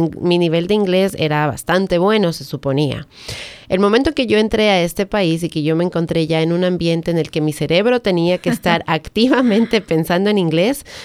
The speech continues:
Speaker 1: yo no entendía una sola palabra de lo que me estaban diciendo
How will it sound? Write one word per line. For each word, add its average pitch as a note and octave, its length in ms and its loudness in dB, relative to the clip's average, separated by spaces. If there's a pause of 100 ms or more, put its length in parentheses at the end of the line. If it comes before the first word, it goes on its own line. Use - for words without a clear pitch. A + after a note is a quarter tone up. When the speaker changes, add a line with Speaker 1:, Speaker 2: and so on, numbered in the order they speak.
(140)
Speaker 1:
yo G3 140 2
no G3 60 4
entendía F#3 640 2
una A3 360 2
sola G3+ 340 0
palabra D#3 360 0
de D#3 80 0
lo C#3+ 100 -4
que D3 100 -6
me C#3+ 80 0
estaban D#3 300 -2
diciendo E3+ 400 -2